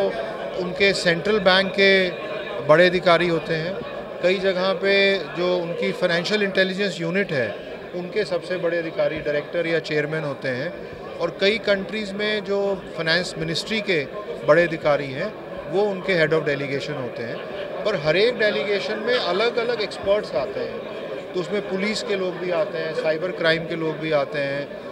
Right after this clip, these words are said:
intelligence, अ, officers आते हैं, फिर जो anti money laundering और anti टेरर financing पे काम करते हैं,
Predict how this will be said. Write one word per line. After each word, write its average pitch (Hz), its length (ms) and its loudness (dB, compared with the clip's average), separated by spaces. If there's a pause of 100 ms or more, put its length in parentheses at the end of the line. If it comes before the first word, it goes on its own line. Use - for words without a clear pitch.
(180)
intelligence, 175 840 0 (440)
अ, 139 40 -4
officers 170 720 2
आते 156 280 4
हैं, 147 540 -6 (180)
फिर 180 120 0
जो 180 220 0
anti 160 360 -4
money 180 280 -2
laundering 180 520 0
और 170 140 2
anti 160 280 -2
टेरर 170 420 2
financing 160 520 -4
पे 165 120 -8
काम 147 220 -4
करते 143 400 -6
हैं, 131 400 -8